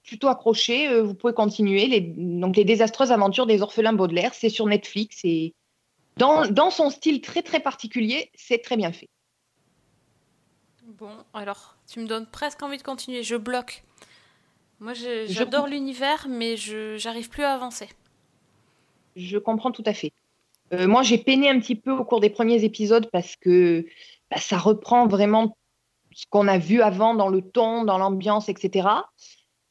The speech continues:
Speaker 1: Euh, et puis, vraiment, la fin rachète tout. Et les épisodes dans le, l'hôtel dénouement en particulier, euh, je les ai trouvés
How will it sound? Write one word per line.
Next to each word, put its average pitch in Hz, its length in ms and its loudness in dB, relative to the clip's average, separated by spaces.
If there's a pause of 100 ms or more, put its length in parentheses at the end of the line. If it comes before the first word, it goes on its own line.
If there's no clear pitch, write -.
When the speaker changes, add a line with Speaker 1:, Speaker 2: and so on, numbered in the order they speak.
Speaker 1:
Euh, 196 520 2
et 180 120 4
puis, 175 560 -6 (800)
vraiment, 208 360 4
la 240 140 2
fin 233 160 0
rachète 208 380 -2
tout. - 80 -20 (1120)
Et 190 120 6
les 196 260 4
épisodes 233 580 0
dans 208 180 2
le, 185 420 6
l'hôtel 214 460 2
dénouement 220 400 4
en 190 100 0
particulier, 208 720 -2 (460)
euh, 170 720 4
je 170 220 -2
les 180 160 4
ai 190 40 0
trouvés 196 380 0